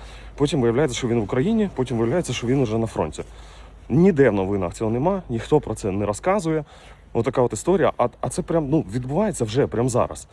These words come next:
Я вже, ну, це я перший раз бачу таку об'яву, що на столбі вже прям пишуть: «Пропав чоловік, не можуть знайти вообще».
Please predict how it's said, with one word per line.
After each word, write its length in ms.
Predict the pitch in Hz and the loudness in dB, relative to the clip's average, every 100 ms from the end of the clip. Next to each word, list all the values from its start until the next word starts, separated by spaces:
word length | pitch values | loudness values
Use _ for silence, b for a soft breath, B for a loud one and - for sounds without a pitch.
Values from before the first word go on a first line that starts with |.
| b b b b b - | b b b b b -2
Я 80 | 127 | 0
вже, 720 | 135 147 147 147 139 131 110 | 2 2 2 2 2 2 2
ну, 100 | 135 | 0
це 120 | 139 | 2
я 60 | 135 | 0
перший 320 | 185 233 165 | 2 2 2
раз 120 | 113 | 2
бачу 300 | 98 92 - | 2 0 0
таку 200 | 101 113 | -4 0
об'яву, 320 | 104 110 98 87 | 0 2 0 0
що 140 | 120 | -2
на 100 | 110 | -4
столбі 540 | - 120 107 113 139 | -2 -2 -2 0 4
вже 260 | 139 107 92 | 4 4 -2
прям 200 | - 95 | -4 -6
пишуть: 340 | - 202 120 - | -4 -4 -4 -6
«Пропав 320 | - 151 135 | -2 0 0
чоловік, 420 | 117 107 196 - | -2 -6 -6 -6
не 60 | 104 | -2
можуть 400 | 131 139 120 101 | -2 -2 -4 -6
знайти 560 | 98 131 113 - 104 82 | -2 0 0 -4 -6 -6
вообще». 340 | 87 - | -10 -14